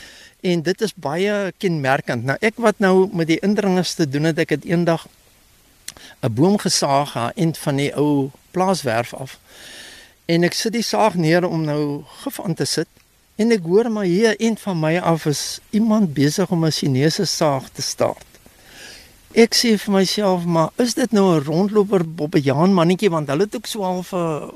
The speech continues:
tipe growwe geluid. En my tomaties en goed lê daar in die s-, oop stoor, ek beter 'n draai loop. Maar toe ek so eentjie geloop het, toe hoor ek weer daai saaggeluid en toe besef ek, "Nee, wat, dis maar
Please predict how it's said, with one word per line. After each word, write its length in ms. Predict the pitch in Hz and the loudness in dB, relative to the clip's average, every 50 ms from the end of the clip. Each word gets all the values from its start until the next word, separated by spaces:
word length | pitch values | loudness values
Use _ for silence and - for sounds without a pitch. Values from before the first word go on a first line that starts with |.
| - - | -10 -8
tipe 560 | - 180 - - 190 175 165 147 131 139 - - - - - | -6 -6 -2 0 2 2 2 2 0 -4 -10 -14 -18 -20 -14
growwe 340 | - 214 233 180 180 185 160 | -8 -6 -4 0 0 0 0
geluid. 440 | - - 156 135 117 123 151 196 - - - - - - - - - _ | 2 2 2 2 2 2 2 0 0 -4 -12 -20 -18 -18 -18 -18 -4 _
En 220 | 196 202 214 202 | 4 4 6 6
my 300 | 175 151 175 226 254 240 - | 4 4 4 4 2 0 -2
tomaties 640 | - 233 202 190 165 165 175 202 - 233 226 202 - | -2 -2 0 2 2 2 2 0 0 -2 -4 -4 -2
en 140 | 208 190 160 | -4 -4 -4
goed 200 | - - 185 220 | -6 -8 -4 0
lê 180 | 196 180 190 | 2 4 4
daar 160 | 196 185 175 | 4 2 2
in 80 | 185 185 | 0 0
die 80 | 180 156 | 0 -2
s-, 160 | - - - - | -2 -4 -2 0
oop 220 | 208 190 - - | 0 0 0 -2
stoor, 440 | - - - - 220 214 202 202 208 | -6 -8 -6 -4 2 4 4 4 2
ek 260 | - - - 170 165 | 0 -4 -8 -6 0
beter 420 | 165 185 185 180 - 196 180 170 165 - - - | 2 2 2 2 2 0 -2 -2 -4 -10 -10 -10
'n 80 | 156 | -8
draai 300 | 131 135 123 123 120 104 | -6 -6 -6 -6 -6 -8
loop. 140 | 92 82 - - - - - - - - - - - - - - - | -10 -14 -18 -20 -20 -20 -20 -20 -20 -20 -20 -20 -20 -20 -20 -16 -4
Maar 120 | - 190 - | -2 -2 0
toe 120 | - 277 | 0 -2
ek 60 | 269 | -2
so 100 | - 311 | -2 -2
eentjie 300 | - - 262 277 254 277 | -2 0 0 0 0 -2
geloop 320 | - - 226 190 196 196 190 | -2 0 2 4 4 4 4
het, 120 | 208 196 - - - | 0 -4 -4 -8 -12
toe 240 | - 214 202 190 190 - - - - - - - - 202 - - | -10 -10 -8 -8 -10 -14 -18 -20 -20 -20 -20 -18 -18 -14 -8 -4
hoor 160 | 160 165 202 | -2 0 0
ek 140 | 214 170 147 | 0 0 0
weer 160 | 185 208 214 | 0 0 0
daai 220 | 208 170 165 156 | 0 -2 -4 -4
saaggeluid 640 | - - - 151 147 151 - - 147 127 135 135 - | -2 -2 -2 -2 -4 -4 -4 -6 -4 -4 -4 -4 -6
en 120 | - 139 127 | -6 -8 -8
toe 120 | - 175 | -8 -8
besef 320 | 165 165 - - 180 156 180 | -8 -6 -4 -2 -2 -2 -4
ek, 120 | 156 131 | -6 -6
"Nee, 200 | 151 170 196 208 | -4 -4 -4 -4
wat, 200 | 190 175 143 117 | -4 -4 -4 -4
dis 220 | 135 151 156 - | -4 -6 -6 -6
maar 300 | - 185 190 180 160 143 | -6 -6 -6 -6 -6 -8